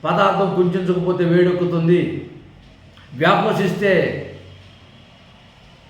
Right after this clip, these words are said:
చల్లబడుతుంది, సంకోచిస్తే వేడెక్కుతుంది, వ్యాకోచిస్తే చల్లబడుతుంది. ఇట్లా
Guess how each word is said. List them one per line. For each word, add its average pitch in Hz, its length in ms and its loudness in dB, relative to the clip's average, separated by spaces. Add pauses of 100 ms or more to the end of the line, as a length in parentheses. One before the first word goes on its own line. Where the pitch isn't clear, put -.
(420)
చల్లబడుతుంది, 170 960 2
సంకోచిస్తే 190 580 0
వేడెక్కుతుంది, 214 920 0
వ్యాకోచిస్తే 190 580 -2
చల్లబడుతుంది. 135 800 -4 (300)
ఇట్లా 202 600 -2